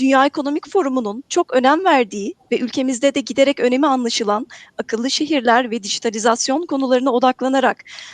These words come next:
panel ve atölyelerin olduğu iki günlük bir Davos Lab Türkiye programı hazırladık.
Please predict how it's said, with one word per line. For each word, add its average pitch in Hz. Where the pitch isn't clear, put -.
panel 262
ve 311
atölyelerin 285
olduğu 254
iki 339
günlük 262
bir 269
Davos 254
Lab 285
Türkiye 269
programı 240
hazırladık. 214